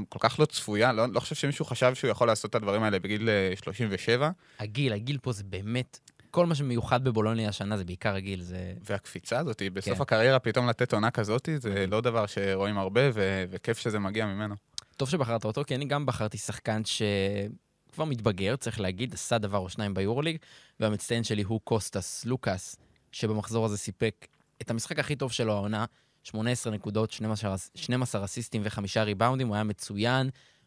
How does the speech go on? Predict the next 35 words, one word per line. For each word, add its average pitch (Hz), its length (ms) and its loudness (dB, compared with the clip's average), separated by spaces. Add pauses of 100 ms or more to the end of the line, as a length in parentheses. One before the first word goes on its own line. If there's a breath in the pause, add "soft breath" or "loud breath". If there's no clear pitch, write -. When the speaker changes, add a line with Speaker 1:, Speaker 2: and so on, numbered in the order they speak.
Speaker 2:
הוא - 140 -8
רשם 107 200 -2
מדד 107 200 0
עשרים 107 340 -2
ותשע, 120 420 0
שזה 98 240 -6
הכי 127 220 0
גבוה 110 240 4
בקבוצה. 104 500 0 (600)
אם 147 160 2
ננסה 143 300 0
להוציא 143 320 2
כמה 139 200 2
משחקים 127 400 -2
בודדים 123 360 0
מהעונה 123 300 4
הזו, 139 360 2
הוא 110 160 0
לא 120 140 4
נתן 165 240 4
לפנתנייקוס 113 640 0
עד 110 60 -2
עכשיו - 200 0
את - 80 -10
מה 101 60 -4
שהיא 98 160 -4
ציפתה 151 400 2
ממנו. 117 220 -2 (240)
הוא - 80 -14
עשה 127 160 -4
מעבר 104 440 2
מאוד 107 420 4
מאוד 107 180 0
מדובר 104 440 0
בקיץ, 110 460 0